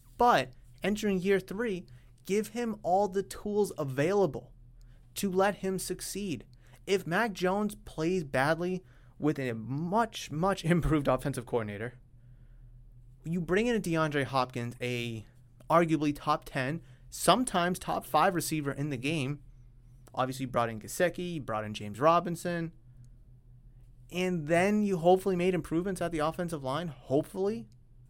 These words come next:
and Mac Jones still sucks, then that's on him. Then that's on him, and then he sucks.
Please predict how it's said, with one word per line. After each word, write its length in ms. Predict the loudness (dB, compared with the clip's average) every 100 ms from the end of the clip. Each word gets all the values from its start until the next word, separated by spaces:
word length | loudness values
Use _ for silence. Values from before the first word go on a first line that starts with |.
| -20 -20 -20 -20 -20 -12 -4
and 180 | 0 2
Mac 260 | 2 2
Jones 320 | 2 0 0 -6
still 560 | -8 -8 -2 0 0
sucks, 720 | -2 -4 0 0 0 -6 -16 -16 -20 -20 -20 -20 -20 -20 -20 -20 -20 -20 -14
then 80 | -6
that's 160 | -4 -4
on 100 | -6
him. 160 | -8 -16 -20 -20 -20 -20 -20 -20 -20 -8
Then 100 | -2
that's 200 | 0 0
on 140 | -2 -2
him, 120 | -4
and 80 | -6
then 80 |
he 60 | -6
sucks. 420 | -6 -6 -8 -14